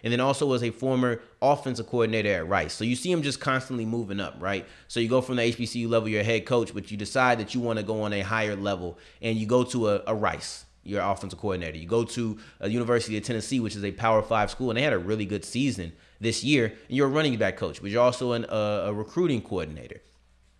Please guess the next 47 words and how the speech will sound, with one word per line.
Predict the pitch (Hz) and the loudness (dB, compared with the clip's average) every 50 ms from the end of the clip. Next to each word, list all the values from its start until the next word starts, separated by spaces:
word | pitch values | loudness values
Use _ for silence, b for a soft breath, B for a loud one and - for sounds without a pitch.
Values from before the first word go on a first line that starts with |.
| _ _ _ _ _ b b b b b b b b b b b - - | _ _ _ _ _ b b b b b b b b b b b -12 -8
Jerry | 110 104 127 165 208 240 220 | 0 4 6 6 8 8 6
Mack | 160 143 139 147 - - - | 6 6 6 6 4 4 2
had | 135 107 | 2 4
a | 101 101 | 4 4
lot | 98 104 113 117 | 4 4 4 4
of | 113 | 2
success | - 127 120 - 143 123 104 - | 0 -4 -2 2 2 2 2 2
against | 104 101 98 95 - - - | 0 -2 -2 -4 -4 -6 -4
North | 107 107 95 - | -2 -2 -2 0
Carolina | - 107 95 92 90 87 87 80 | 2 2 2 2 0 -2 -2 -4
A | 57 90 87 | -4 -4 -6
and | 82 82 | -6 -6
T. | - 87 85 | -8 -8 -6
If | 82 | -6
there's | 98 90 - - | -6 -6 -2 0
anybody | 147 151 151 147 147 143 135 | 2 4 8 8 8 8 8
who | 123 131 120 | 6 4 4
knows | 117 123 131 139 139 135 120 | 4 4 6 6 6 4 4
what | 120 120 120 113 107 | 4 4 4 4 4
he's | 110 135 135 120 110 | 2 0 2 2 0
about, | 104 95 127 127 117 107 101 B B B B B | 0 2 4 4 4 4 2 B B B B B
it's | 131 123 - | -6 -2 0
North | 123 110 101 - | 0 0 0 0
Carolina | - 110 104 101 98 95 98 95 90 - | 2 2 2 2 2 2 0 0 0 -2
A | 104 104 98 | -2 0 0
and | 95 92 | -2 -2
T. | - - - 139 87 | -2 -2 -2 0 2
They | 95 113 | 2 2
knocked | 123 123 117 110 | 4 4 2 2
them | - 117 117 | 0 0 0
off | 113 107 | 0 -2
a | - 104 | 0 0
couple | - - 165 147 | 0 0 2 0
of | 120 110 | -2 -2
times | - 123 113 113 107 104 107 B B B B | 0 0 0 0 0 -2 -4 B B B B
when | 104 127 156 160 147 | 2 4 4 6 6
they | 135 127 | 4 4
were | 120 117 | 4 4
nationally | 113 113 110 107 101 - 113 107 98 101 | 4 4 2 0 0 -2 -4 -2 -2 0
ranked. | 113 120 104 90 90 - | 0 2 0 0 -2 -2
And | 95 101 | -2 0
when | 110 117 | 2 2
you | 127 123 | 2 4
look | 123 147 170 165 - 135 | 6 4 4 4 4 4
at | 117 110 104 - B B B B | 4 4 4 0 B B B B
his | B - 151 139 - | B 4 4 4 4
tenure | - - - 190 190 170 131 101 85 - | 2 0 2 2 4 4 2 2 0 -2